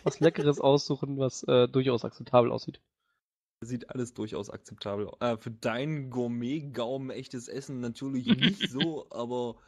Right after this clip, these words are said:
Speaker 2: es ist, äh, prinzipiell akzeptabel, sag ich mal.
Speaker 1: Gut, äh, dann, ähm,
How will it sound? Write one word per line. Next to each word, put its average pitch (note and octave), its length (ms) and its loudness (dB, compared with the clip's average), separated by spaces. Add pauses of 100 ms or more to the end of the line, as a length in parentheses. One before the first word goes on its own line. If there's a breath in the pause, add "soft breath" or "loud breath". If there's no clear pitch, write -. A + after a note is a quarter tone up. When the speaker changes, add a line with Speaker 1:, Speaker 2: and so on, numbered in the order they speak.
(240 soft breath)
Speaker 2:
es A2+ 220 -8
ist, C3 160 -4
äh, B2 100 -4
prinzipiell B2 760 -6
akzeptabel, F#2+ 920 -8
sag E2 160 -12
ich - 140 -18
mal. A#1 220 -12 (840 loud breath)
Speaker 1:
Gut, D3+ 260 0
äh, C#3+ 220 12
dann, C#3 380 0
ähm, C3 440 2